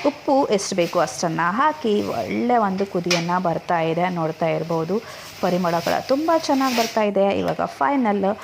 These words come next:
ಆ, ಬಟರನ್ನು ಹಾಕಿ ನಂತರ, ಆ, ಗ್ಯಾಸನ್ನು ಆಫ್ ಮಾಡಿದರೆ ಪಾಲಕ್ ಪನ್ನೀರ್ ರೆಡಿ. ಹಾಗೆ ಬಟರ್ ಫ್ಲೇವರ್ ಕೂಡ ತುಂಬ ಚೆನ್ನಾಗಿ ಬರುತ್ತೆ. ಜಾಸ್ತಿ ಕೂಡ ಹಾಕ್ಕೊಳ್ಬೋದು, ನಾನು ಸ್ವಲ್ಪನೇ ಹಾಕ್ಕೊಂಡಿದ್ದೀನಿ.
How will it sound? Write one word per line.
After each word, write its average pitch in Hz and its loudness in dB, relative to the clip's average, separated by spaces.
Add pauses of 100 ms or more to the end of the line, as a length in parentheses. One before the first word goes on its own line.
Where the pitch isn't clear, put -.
(260)
ಆ, 165 2
ಬಟರನ್ನು 170 2
ಹಾಕಿ 247 0 (260)
ನಂತರ, 160 0 (600)
ಆ, 160 2
ಗ್ಯಾಸನ್ನು 170 0
ಆಫ್ - 0
ಮಾಡಿದರೆ 185 2 (640)
ಪಾಲಕ್ 254 0
ಪನ್ನೀರ್ 170 -2
ರೆಡಿ. 190 2
ಹಾಗೆ 160 0
ಬಟರ್ 185 0
ಫ್ಲೇವರ್ 190 0
ಕೂಡ 185 -2 (200)
ತುಂಬ 160 0
ಚೆನ್ನಾಗಿ 170 -2
ಬರುತ್ತೆ. 165 0
ಜಾಸ್ತಿ 202 -2
ಕೂಡ 285 2
ಹಾಕ್ಕೊಳ್ಬೋದು, 226 2
ನಾನು 311 0
ಸ್ವಲ್ಪನೇ 330 0
ಹಾಕ್ಕೊಂಡಿದ್ದೀನಿ. 185 0